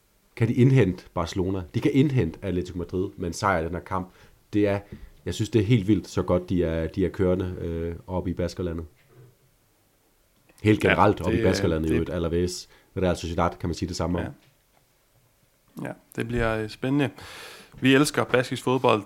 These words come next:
Speaker 2: vi elsker La Liga, og vi er tilbage igen næste mandag, hvor vi skal snakke om, øh, runde sytten, må det være blevet, og så altså snart på en juleferie med lidt lækkerier til jer, altså både en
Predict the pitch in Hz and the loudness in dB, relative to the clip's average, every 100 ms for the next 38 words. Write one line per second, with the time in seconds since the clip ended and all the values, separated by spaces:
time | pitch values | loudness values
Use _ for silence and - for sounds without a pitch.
0 | - 117 - 120 127 - 101 101 107 143 | -6 -4 -2 0 -2 -4 -4 -2 0 0
1 | 165 120 98 - 113 107 107 107 - 113 | 2 -2 -2 -4 -2 -2 -4 -4 -4 -2
2 | 113 120 104 113 123 - 110 107 113 104 | -2 -2 -4 -4 -6 -6 -6 -6 -8 -10
3 | 101 98 - - 107 110 98 98 98 95 | -10 -10 -12 -8 -6 -4 -4 -4 -6 -8
4 | 107 104 101 - 117 113 104 107 98 98 | -6 -6 -4 -4 -6 -6 -8 -6 -6 -6
5 | - _ _ - 143 196 208 120 135 131 | -8 _ _ 2 4 6 2 -2 -2 -2
6 | 123 127 151 151 - 123 120 120 135 180 | -4 -4 -2 -2 -2 -2 -2 -2 -2 0
7 | 202 196 175 143 117 123 131 160 151 135 | -2 -2 -2 0 -2 -2 -4 -2 -2 -2
8 | 139 185 151 - 156 160 117 98 - - | -2 -2 -2 -2 -4 -2 -2 -4 -8 -4
9 | 131 156 156 - 107 101 | 0 0 -2 -4 -4 -6